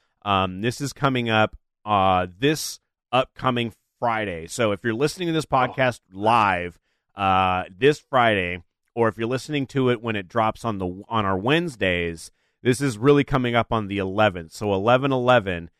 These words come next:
Speaker 1: and you were freaking out because you heard a movie called Roar.
Speaker 2: Yeah.
Speaker 1: Out
Speaker 2: Dude,
Speaker 1: of,
Speaker 2: if you've
Speaker 1: in, like,
Speaker 2: never heard of it
Speaker 1: nineteen eighty-one. Yeah.
Speaker 2: <laughs>
Speaker 1: Now,
Speaker 2: Yeah.
Speaker 1: here's, now, so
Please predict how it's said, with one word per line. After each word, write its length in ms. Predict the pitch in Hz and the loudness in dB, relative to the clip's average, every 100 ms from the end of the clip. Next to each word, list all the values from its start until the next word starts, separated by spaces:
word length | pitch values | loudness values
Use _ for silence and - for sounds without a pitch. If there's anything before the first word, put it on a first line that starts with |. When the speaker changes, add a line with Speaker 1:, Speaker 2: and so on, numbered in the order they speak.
| _ _ _ | _ _ _
Speaker 1:
and 200 | 107 101 | -8 -6
you 160 | 135 | -4
were 140 | 214 185 | 2 0
freaking 440 | - 135 - 101 | 2 -4 -4 -6
out 220 | 98 98 | -4 -6
because 480 | 104 - 107 98 85 | -8 -4 -2 -2 -6
you 320 | 98 160 202 | -8 -6 -6
heard 420 | 165 143 135 131 117 _ - | -6 0 2 2 -2 _ -10
a 60 | 104 | -6
movie 420 | 113 120 110 113 | -2 -2 -2 -4
called 400 | - 104 95 90 | -2 0 0 -2
Roar. 680 | 85 82 90 123 113 80 64 _ _ _ _ _ | -12 -14 -2 2 2 0 -10 _ _ _ _ _
Speaker 2:
Yeah. 160 | 101 90 - _ _ | -18 -18 -18 _ _
Speaker 1:
Out 160 | 120 113 | -2 -2
Speaker 2:
Dude, 80 | 104 | -4
Speaker 1:
of, 60 | |
Speaker 2:
if 100 | 104 | -6
you've 100 | 151 | -4
Speaker 1:
in, 40 | 135 | -2
like, 120 | 120 | -2
Speaker 2:
never 80 | 139 | -2
heard 60 | |
of 80 | 127 | -2
it 20 | |
Speaker 1:
nineteen 280 | 113 147 139 | 0 0 0
eighty-one. 640 | 123 123 110 110 104 87 85 | 0 -2 -2 -2 -4 -4 -6
Yeah. 400 | 110 101 87 80 _ | -2 -2 -4 -8 _
Speaker 2:
<laughs> 1300 | - - - - - 240 _ _ - _ _ _ - - | -20 -20 -20 -20 -20 -20 _ _ -20 _ _ _ -16 0
Speaker 1:
Now, 280 | 147 131 - | 4 4 2
Speaker 2:
Yeah. 180 | 113 101 | -6 -4
Speaker 1:
here's, 280 | - 208 208 - _ | 0 2 0 -8 _
now, 220 | 127 143 127 | -2 2 2
so 400 | - 143 127 | 4 6 6